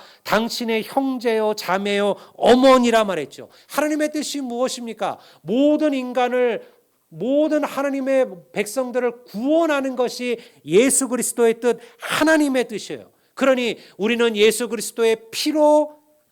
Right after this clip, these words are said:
하나님의 가족이 된 거죠. 피가 섞이지 않은 게 아니에요. 여러분, 우리는 그리스도 예수의 십자가의 보혈로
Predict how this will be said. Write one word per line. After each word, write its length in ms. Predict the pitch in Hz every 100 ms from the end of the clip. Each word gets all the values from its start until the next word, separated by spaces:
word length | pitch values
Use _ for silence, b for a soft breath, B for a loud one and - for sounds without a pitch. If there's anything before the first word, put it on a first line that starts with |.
| _
하나님의 480 | - 294 285 262 240
가족이 360 | 165 165 170
된 160 | 143 117
거죠. 280 | 104 98 _ b b -
피가 260 | - 247
섞이지 480 | - 277 - 247 233
않은 220 | 196 170
게 100 | 175
아니에요. 480 | 160 123 147 135 92 _ _ _ _ -
여러분, 320 | 240 226 185
우리는 400 | 160 233 240 214 b b b _
그리스도 640 | - 233 247 - 240 220 160
예수의 640 | 185 226 226 226 214 208
십자가의 880 | - 233 _ - 226 208 214 214 214
보혈로 760 | 180 214 226 214 214 214 220